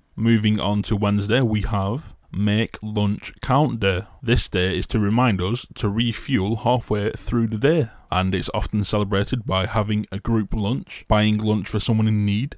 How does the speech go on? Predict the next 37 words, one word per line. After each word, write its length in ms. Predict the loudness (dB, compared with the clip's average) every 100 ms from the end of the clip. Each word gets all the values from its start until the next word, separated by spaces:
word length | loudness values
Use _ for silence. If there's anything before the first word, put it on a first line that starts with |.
| 0
or 240 | 4 4
meal 300 | 4 4 2
planning 440 | 2 0 2 2 2
your 200 | 0 0
future 460 | -2 -6 -2 -2
lunches. 600 | 0 0 0 0 -2 -4 -18
So 180 | -4 0
have 200 | 2 2
a 60 | 4
munch. 580 | 4 2 -2 -12 -14 -8
Go 120 | -2
on, 360 | 2 2 2 0 -8
get 160 | -8 -2
some 200 | 0 0
lunch. 520 | 0 -2 -6 -12 -20 _ 0
Moving 340 | 4 4 4
on 100 | 2
to 100 | 0
Thursday, 580 | 0 2 2 2 0 -4 -4
we 140 | -4
have 460 | -2 0 0 -4 -12 -10
Reach 560 | -4 -2 -2 -4 -8
as 220 | -4 -2
High 360 | -2 -2 0 0
as 260 | -2 -4 -4
You 120 | -6
Can 380 | -4 -4 -2 -4
Day. 220 | -8 -14 _ -4
And 160 | 2
this 160 | 2 2
day 260 | 0 0 -2
is 80 | -2
to 100 | 0
remind 400 | 2 2 2 0
us 220 | -2 -4
to 180 | -4 -2
reach 320 | -2 -4